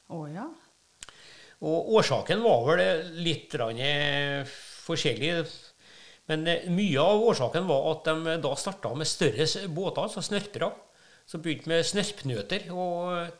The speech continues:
Speaker 2: tok faktisk, eh, med automatisk, altså med, med kraftblokker og slike ting, og etter hvert og tok så mye sild at det ble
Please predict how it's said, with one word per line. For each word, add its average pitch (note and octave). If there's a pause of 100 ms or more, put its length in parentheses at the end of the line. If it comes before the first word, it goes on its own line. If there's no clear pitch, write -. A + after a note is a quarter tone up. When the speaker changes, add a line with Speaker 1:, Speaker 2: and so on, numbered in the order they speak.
(180)
Speaker 2:
tok D#3+
faktisk, D3
eh, D#3+ (1160)
med D#3
automatisk, C3
altså E3
med, D3
med C#3+
kraftblokker -
og E3
slike E3
ting, G#3+
og F3
etter F3+
hvert D3+
og D#3 (280)
tok D#3
så E3+
mye D#3+
sild G#3
at G#3
det F#3
ble D3